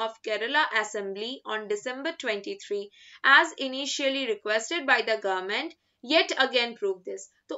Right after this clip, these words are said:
उन्होंने क्या किया, उन्होंने साफ साफ श-, क्लियर शब्दों में इनकार कर दिया। क्या बताइए,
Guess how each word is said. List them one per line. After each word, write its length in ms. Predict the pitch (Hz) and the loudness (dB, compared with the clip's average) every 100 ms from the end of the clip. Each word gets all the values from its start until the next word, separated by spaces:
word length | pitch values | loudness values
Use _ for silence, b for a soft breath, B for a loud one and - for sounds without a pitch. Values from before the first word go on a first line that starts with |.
| 294 | -4
उन्होंने 320 | 294 330 349 | -2 0 0
क्या 200 | 349 330 | 4 4
किया, 240 | 330 349 349 | 4 2 2
उन्होंने 440 | 269 262 277 294 | 0 -6 -4 -6
साफ 360 | 302 294 311 320 | 2 6 6 4
साफ 300 | 311 302 294 | 4 4 4
श-, 160 | - 285 _ | -4 -12 _
क्लियर 300 | - 285 320 | -6 0 0
शब्दों 380 | 320 294 233 294 | 2 0 0 -4
में 140 | 285 - | -4 -6
इनकार 440 | 240 240 247 254 | -8 6 8 8
कर 180 | 262 214 | 4 0
दिया। 260 | 190 185 185 - | 0 -4 -6 2
क्या 140 | 269 220 - _ _ | 2 2 -2 _ _
बताइए, 440 | 240 233 254 285 | -4 2 2 2